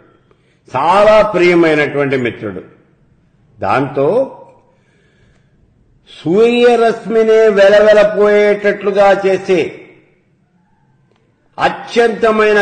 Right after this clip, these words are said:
కాంతులు ప్రసరించే మణుల యొక్క సమూహాలు, మణిహారాలు, ఇవన్నీ కూడా ఈ మణిహార సమూహాలతో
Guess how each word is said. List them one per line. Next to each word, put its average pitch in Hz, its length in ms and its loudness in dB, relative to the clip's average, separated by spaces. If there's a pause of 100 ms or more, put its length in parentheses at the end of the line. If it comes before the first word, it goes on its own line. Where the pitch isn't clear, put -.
కాంతులు 208 560 -2
ప్రసరించే 190 720 0 (2000)
మణుల 214 460 2
యొక్క 226 260 -2 (160)
సమూహాలు, 175 680 0 (1200)
మణిహారాలు, 185 1000 2 (640)
ఇవన్నీ 160 380 0
కూడా 143 260 0 (1200)
ఈ 151 160 0 (160)
మణిహార 170 600 2 (160)
సమూహాలతో 143 880 0